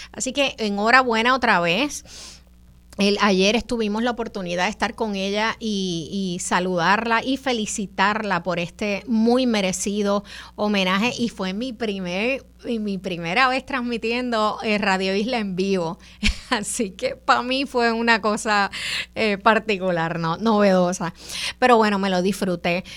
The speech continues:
muchísimo. Pero, ¿qué ha ocurrido en el mundo y en Puerto Rico durante las últimas horas? Como ustedes habrán, eh, visto en los medios esta mañana, eh, se informó de un terremoto de magnitud seis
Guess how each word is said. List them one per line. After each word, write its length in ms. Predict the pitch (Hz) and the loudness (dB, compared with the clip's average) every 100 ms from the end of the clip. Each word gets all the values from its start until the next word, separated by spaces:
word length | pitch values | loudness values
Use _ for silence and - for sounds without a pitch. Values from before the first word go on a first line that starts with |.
| - - | -14 -2
muchísimo. 960 | 196 185 185 196 190 - 175 170 180 - - - - - | 0 0 -2 -4 -4 -4 -4 -2 -4 -8 -16 -16 -14 0
Pero, 300 | 269 302 277 | 4 4 4
¿qué 100 | 285 | 4
ha 80 | 294 | 4
ocurrido 680 | 349 339 240 226 226 269 - | 2 0 0 0 0 -2 -4
en 160 | 226 226 | -6 -2
el 120 | 254 | -2
mundo 640 | 220 180 180 196 262 294 - - - - | -2 -2 -2 -2 -2 -4 -14 -20 -18 -2
y 120 | 262 | 0
en 120 | 262 | 0
Puerto 320 | 269 247 247 | 2 0 0
Rico 400 | 208 262 254 220 | -2 -4 -2 -2
durante 400 | 180 175 170 170 | 0 0 0 -2
las 180 | 160 170 | -2 -2
últimas 540 | 180 180 190 180 190 185 | -4 -4 -2 -2 -2 -2
horas? 260 | 165 160 | -4 -6
Como 220 | - 175 | -6 -6
ustedes 300 | 180 180 185 | -4 -4 -2
habrán, 460 | 233 226 226 233 233 - - - - - | -2 -2 -2 -4 -8 -12 -20 -20 -18 -6
eh, 220 | 226 214 | -2 -2
visto 440 | 220 226 - 226 - | -2 -2 -2 -4 -2
en 180 | 214 | -2
los 120 | 202 196 | 0 0
medios 500 | 220 226 226 190 202 - | 0 0 0 -2 -4 0
esta 340 | 254 247 240 | 0 0 -2
mañana, 520 | 185 165 143 135 135 - - - - - - - - - - - - - - | -2 -4 -6 -6 -8 -12 -20 -20 -20 -20 -20 -20 -20 -18 -18 -18 -20 -16 -2
eh, 160 | 220 | 0
se 180 | 208 220 | 2 2
informó 640 | 233 240 254 226 214 220 | 2 2 0 0 0 -2
de 100 | 214 | 0
un 140 | 202 214 | 0 0
terremoto 640 | 233 247 220 196 208 233 | 0 0 -2 -2 -2 -4
de 160 | 220 208 | -4 -2
magnitud 760 | 196 175 165 180 170 - 185 202 | -2 -4 -4 -6 -8 -6 -6 -6
seis 480 | - 214 208 - | -6 -4 -4 -4